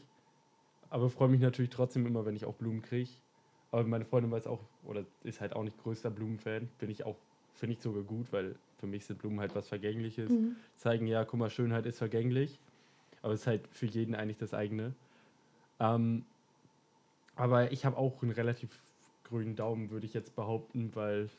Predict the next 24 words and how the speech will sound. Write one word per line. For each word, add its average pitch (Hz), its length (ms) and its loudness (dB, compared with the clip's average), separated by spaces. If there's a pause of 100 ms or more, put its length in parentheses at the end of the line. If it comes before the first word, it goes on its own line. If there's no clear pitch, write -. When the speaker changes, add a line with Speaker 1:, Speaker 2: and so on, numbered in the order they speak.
(100)
Speaker 1:
ich - 200 -14
das - 220 -6
wahrscheinlich 104 360 -4
auch 110 120 -4
von 104 160 -4
meiner 101 180 -2
Mutter 104 240 -2
habe. 98 300 -2 (600)
Die 104 180 -6
ist 107 180 -6
ja 101 140 0
Floristin. 104 600 -4 (680)
Speaker 2:
Oh, 254 240 4 (680)
das - 220 -4
ist - 180 -2
auch 233 180 2
interessant. 208 460 -2
Das 214 160 -2
wusste 240 200 2
ich 226 80 -2
tatsächlich 226 500 2
noch 240 140 6
nicht 220 240 2
bisher. 208 400 2